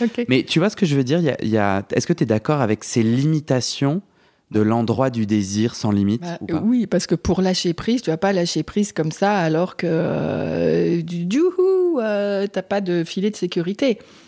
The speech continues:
Speaker 1: Ce que tu as fait, et puis, donc moi, je te, je te vois, mais vous, vous le voyez pas, Guillaume, mais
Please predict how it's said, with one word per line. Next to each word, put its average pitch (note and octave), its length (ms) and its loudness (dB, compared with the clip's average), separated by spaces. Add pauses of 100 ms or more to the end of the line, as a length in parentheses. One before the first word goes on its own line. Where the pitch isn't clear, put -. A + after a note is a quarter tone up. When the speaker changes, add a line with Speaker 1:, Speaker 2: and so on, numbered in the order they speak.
(380)
Speaker 1:
Ce - 120 -12
que G#3+ 100 0
tu G#3+ 180 0
as G3+ 100 2
fait, G#3+ 420 0
et E3 60 -2
puis, F3 300 -8 (300)
donc D#3 180 -12
moi, E3+ 140 -2
je E3+ 120 -6
te, C#3+ 380 -8
je - 80 -18
te - 100 -8
vois, E3 260 0
mais D#3+ 120 -2
vous, D#3 140 0
vous D3+ 220 -2
le - 60 -6
voyez - 280 -6
pas, G#3 200 0
Guillaume, - 380 -8
mais - 220 -4